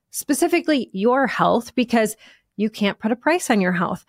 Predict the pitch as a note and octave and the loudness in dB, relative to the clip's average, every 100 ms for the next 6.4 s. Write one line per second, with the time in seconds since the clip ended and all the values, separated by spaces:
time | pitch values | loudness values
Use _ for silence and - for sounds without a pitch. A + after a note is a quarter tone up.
0 | - - _ - A3 B3+ - B3 G#3 G3+ | -20 -20 _ 0 2 2 0 0 2 0
1 | F#3+ G3 F#3 F#3 - G3+ - A3 F#3 G3+ | 0 2 2 0 -2 -6 -4 -6 -2 0
2 | G3 F3+ F3+ - G#3+ B3+ B3 A3 G3+ G#3+ | 0 0 -2 0 0 2 2 2 0 2
3 | G#3 G3+ G3 A3+ - G#3 - - A#3 C4+ | 2 2 0 -2 0 -2 0 0 0 2
4 | C#4 B3+ G#3+ G3 F#3 F3+ - D4 D4 D4+ | -2 0 0 0 0 -2 -2 -4 -4 -6
5 | - A3+ A3 A#3 G#3 - G3 B3 D4+ - | -2 0 2 2 0 -2 -2 0 -4 -2
6 | G#3+ - F#3+ | -2 -2 -4